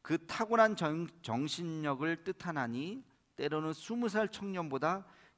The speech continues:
예순 살 노인이 더 청춘일 수 있다네." 예. 어, 여기 보면 예순 살 노인이 되게 좀 서운하실 텐데 옛날 사람이니까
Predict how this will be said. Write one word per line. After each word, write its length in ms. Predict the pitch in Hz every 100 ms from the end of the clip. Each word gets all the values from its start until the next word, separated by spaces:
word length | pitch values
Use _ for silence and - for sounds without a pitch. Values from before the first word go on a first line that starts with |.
| -
예순 340 | 110 113 139
살 320 | 127 117 104
노인이 640 | 98 110 113 110 160 277 - _ _
더 180 | 98 101
청춘일 640 | - 196 202 - 185 151
수 380 | 135 170 175 175 -
있다네." 840 | - 110 - 92 87 87 82 80 82 _ _ _ _ 85
예. 140 | 80 87 _ - - - - -
어, 280 | 92 101 98
여기 200 | 104 131
보면 360 | 135 135 147 117
예순 380 | 101 123 170 196
살 220 | 185 170
노인이 440 | 139 123 120 104 110
되게 200 | 117 117
좀 180 | 123
서운하실 540 | 117 196 240 208 175 156 -
텐데 480 | 143 117 160 135 -
옛날 420 | 117 101 120 156 143
사람이니까 1000 | 143 131 120 110 104 - - 90 123